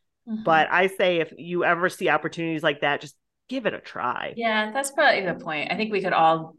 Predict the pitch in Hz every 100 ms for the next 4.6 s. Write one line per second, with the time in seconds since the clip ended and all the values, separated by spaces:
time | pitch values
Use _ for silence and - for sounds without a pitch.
0 | _ _ _ _ - 170 - - 254 285
1 | 269 214 170 156 - 143 160 180 170 147
2 | 131 - _ _ - 151 165 147 170 143
3 | 147 151 151 156 147 139 131 - 151 147
4 | 139 143 147 143 143